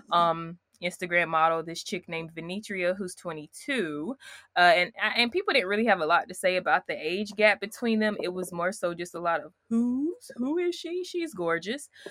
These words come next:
Um, and that girl, and I was telling Megan, that girl does kinda have a practice of dating older people with money. I actually kinda came across her on YouTube a few years ago, so I'm pretty familiar with both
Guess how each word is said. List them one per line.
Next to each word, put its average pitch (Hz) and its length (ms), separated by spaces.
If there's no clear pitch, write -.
Um, 180 460
and 196 160
that 311 200
girl, 202 380
and 196 120
I 208 40
was 214 120
telling 185 240
Megan, 170 240
that 208 180
girl 185 200
does 170 220
kinda 185 220
have 185 180
a 139 60
practice 170 440
of 156 120
dating 160 300
older 170 240
people 170 320
with 160 260
money. 170 360
I 170 60
actually 170 380
kinda 165 240
came 165 200
across 156 360
her 165 120
on 156 160
YouTube 165 340
a 165 60
few 165 180
years 170 300
ago, 156 260
so 170 140
I'm 165 120
pretty 170 220
familiar 160 460
with 156 180
both 156 180